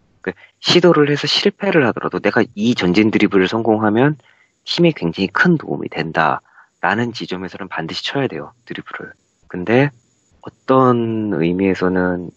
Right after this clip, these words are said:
그냥 주고 들어가는 게 더 쉬울 수 있을 땐 좀 더 이제 패스로 쉽게 가는 것도 필요한데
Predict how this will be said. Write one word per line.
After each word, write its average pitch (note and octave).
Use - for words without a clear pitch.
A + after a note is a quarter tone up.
그냥 B2
주고 A#2+
들어가는 A2
게 G2
더 E2+
쉬울 E3
수 -
있을 D#2
땐 E2
좀 C3
더 A#2+
이제 E2
패스로 -
쉽게 -
가는 F2+
것도 -
필요한데 E2+